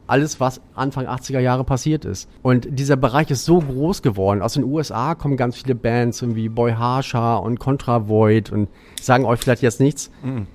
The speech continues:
Speaker 1: die halt diesen speziellen Sound irgendwie fahren. Da gibt's auch einen, einen riesen Fanbase draußen.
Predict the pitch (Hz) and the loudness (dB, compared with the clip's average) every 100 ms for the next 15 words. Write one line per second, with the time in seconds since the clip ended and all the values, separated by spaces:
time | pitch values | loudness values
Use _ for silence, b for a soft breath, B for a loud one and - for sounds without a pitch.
0 | b b b b b - 139 143 139 143 | b b b b b 0 4 4 4 2
1 | 135 - 135 147 135 127 139 131 117 127 | 2 2 0 4 4 2 4 4 4 4
2 | 127 123 113 131 143 135 - 131 135 120 | 2 2 4 4 4 0 -2 0 0 -2
3 | 92 120 117 123 131 226 202 156 175 147 | -4 -8 -6 -4 -2 0 0 0 2 2
4 | 113 165 - 107 101 - 180 | 2 0 -4 0 0 0 -4